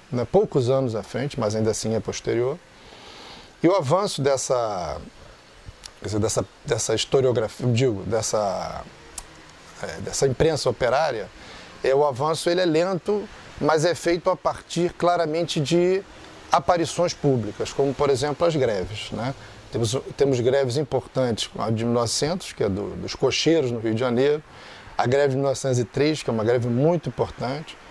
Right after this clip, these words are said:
onde já os jornais anarquistas já começam a divulgar a greve, com corte claramente ideológico. E a gente já percebe também aí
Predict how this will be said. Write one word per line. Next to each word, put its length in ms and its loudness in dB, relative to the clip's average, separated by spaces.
onde 280 2
já 540 2
os 100 -6
jornais 520 0
anarquistas 640 -2
já 100 0
começam 840 0
a 80 -2
divulgar 560 2
a 80 0
greve, 360 0
com 120 2
corte 400 2
claramente 720 0
ideológico. 640 0
E 240 4
a 60 4
gente 300 0
já 120 4
percebe 600 0
também 340 0
aí 400 2